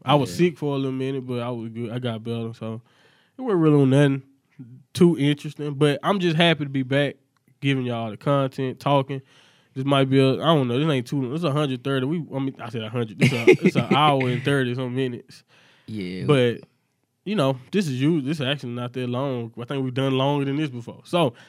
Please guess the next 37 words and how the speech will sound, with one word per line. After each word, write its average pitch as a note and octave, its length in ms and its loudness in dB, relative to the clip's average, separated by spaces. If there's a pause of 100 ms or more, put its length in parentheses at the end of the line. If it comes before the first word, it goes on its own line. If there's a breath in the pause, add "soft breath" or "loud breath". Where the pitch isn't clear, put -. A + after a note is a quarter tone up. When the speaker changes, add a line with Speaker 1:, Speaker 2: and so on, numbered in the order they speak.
(480 soft breath)
Speaker 1:
I G3 160 4
thought E3 240 2
this C#3+ 180 -4
was - 20 -12
Speaker 2:
We're C3 380 -2
gonna D3+ 100 6
Speaker 1:
pretty C3 60 -2
Speaker 2:
shake E3 160 0
it D#3 100 2
up D3+ 80 4
Speaker 1:
cool. - 60 -8
Speaker 2:
this C#3 200 0
year. A2 140 0
We're B2 160 -4
gonna C#3+ 120 4
shake C#3+ 160 -2
it D3 80 0
up C3 120 -2
with A#2 80 -10
the - 80 -4
podcast A#2 220 -4
this G2 360 -12
year. A2 60 -12
We're B2 80 -10
gonna B2+ 40 -2
Speaker 1:
Oh, - 20 0
Speaker 2:
have, C3+ 120 2
Speaker 1:
yeah, G3 40 6
we G3 60 6
Speaker 2:
we're E3 60 6
Speaker 1:
got D#3 60 8
Speaker 2:
gonna D3+ 120 8
Speaker 1:
plenty D3+ 140 8
Speaker 2:
draw C#3 100 6
Speaker 1:
of B2 60 -2
Speaker 2:
something D3 200 4
too. C#3+ 60 2